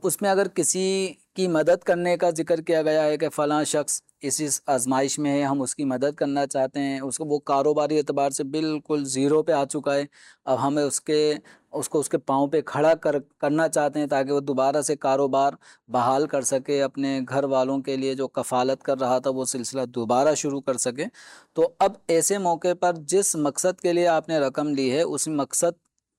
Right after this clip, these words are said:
کے مطابق ہی اس، آ، جمع شدہ رقم کو خرچ کیا جائے گا۔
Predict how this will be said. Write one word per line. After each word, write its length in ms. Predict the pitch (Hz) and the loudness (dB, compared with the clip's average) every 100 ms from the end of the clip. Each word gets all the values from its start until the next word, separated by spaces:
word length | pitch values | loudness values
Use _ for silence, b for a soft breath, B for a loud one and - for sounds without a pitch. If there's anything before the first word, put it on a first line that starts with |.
| _ _ _ _ | _ _ _ _
کے 100 | 175 | 0
مطابق 600 | 170 151 147 143 165 165 | 2 2 2 2 0 0
ہی 100 | 165 | 0
اس، 300 | 165 151 - - | 0 -2 -4 -4
آ، 260 | 151 135 | 0 0
جمع 400 | 127 139 135 156 | 0 0 2 2
شدہ 260 | 156 151 151 | 2 0 2
رقم 380 | 151 131 139 139 | 0 0 -2 -2
کو 140 | 147 | -2
خرچ 380 | - - 175 - | 0 2 2 2
کیا 200 | 180 165 | 2 4
جائے 300 | 160 160 156 | 4 2 2
گا۔ 140 | 160 | -2